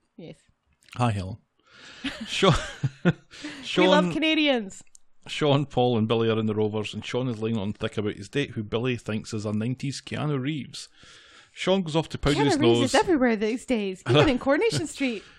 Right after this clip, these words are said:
Speaker 2: And of course, he leaves his phone in the bar, which allows Paul to send a text to the date. Sean catches him, but he doesn't seem too put out by this. He's cool as a cucumber. I wasn't sure what the point of the whole,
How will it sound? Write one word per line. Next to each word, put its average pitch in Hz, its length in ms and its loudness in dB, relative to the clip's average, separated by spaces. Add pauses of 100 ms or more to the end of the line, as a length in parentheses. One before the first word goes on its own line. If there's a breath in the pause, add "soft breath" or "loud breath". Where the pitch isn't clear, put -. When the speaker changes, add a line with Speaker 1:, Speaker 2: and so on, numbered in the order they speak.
(120 loud breath)
Speaker 2:
And 180 120 2
of 170 100 0
course, 196 240 2
he 190 60 0
leaves 190 220 -4
his 175 120 -2
phone 147 260 -2
in 135 60 -2
the 131 80 0
bar, 123 280 0
which - 220 -8
allows 113 220 -4
Paul 160 340 -4
to 139 120 -10
send 101 240 -6
a 95 40 -8
text - 440 -8
to - 80 -10
the 101 100 -6
date. - 320 -12 (580 soft breath)
Sean 107 260 -6
catches 170 420 -6
him, 160 100 0
but 143 100 -4
he 110 60 -8
doesn't 190 220 -6
seem 285 200 -6
too 262 140 -4
put - 200 -4
out 220 180 -4
by 110 100 -2
this. 95 240 -8
He's 127 160 -6
cool 165 320 -8
as 147 120 -8
a 143 40 -8
cucumber. 113 440 -6
I 127 40 -4
wasn't 139 360 -8
sure 127 180 -8
what 113 120 -10
the - 60 -20
point 117 220 -8
of - 60 -12
the 104 60 -10
whole, 107 280 -8